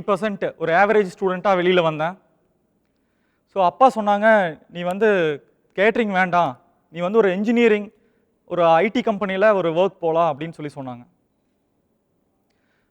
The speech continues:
பி எஸ் சி கம்ப்யூட்டர் டெக்னாலஜி, ராமகிருஷ்ணா இன்ஜினியரிங்ல ஜாயின் பண்ணேன்.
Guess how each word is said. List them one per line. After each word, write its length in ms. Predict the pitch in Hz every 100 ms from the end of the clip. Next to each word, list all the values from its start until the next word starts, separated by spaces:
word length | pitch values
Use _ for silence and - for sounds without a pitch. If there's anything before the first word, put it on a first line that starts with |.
| _
பி 80 | 165
எஸ் 120 | 226
சி 100 | 214
கம்ப்யூட்டர் 400 | 220 190 220 214
டெக்னாலஜி, 640 | 208 196 185 175 156 220 247
ராமகிருஷ்ணா 460 | 165 196 185 -
இன்ஜினியரிங்ல 500 | 202 185 185 185 170
ஜாயின் 260 | 165 165 170
பண்ணேன். 380 | 170 151 175